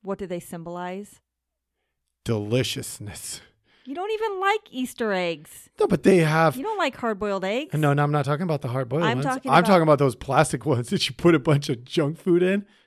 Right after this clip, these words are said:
Speaker 2: Deliciousness.
Speaker 1: Okay. Okay. <laughs>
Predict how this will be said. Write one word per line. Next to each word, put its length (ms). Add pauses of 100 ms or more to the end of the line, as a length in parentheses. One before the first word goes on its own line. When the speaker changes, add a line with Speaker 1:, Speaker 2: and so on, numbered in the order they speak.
(120)
Speaker 2:
Deliciousness. 1120 (100)
Speaker 1:
Okay. 420 (720)
Okay. 320
<laughs> 160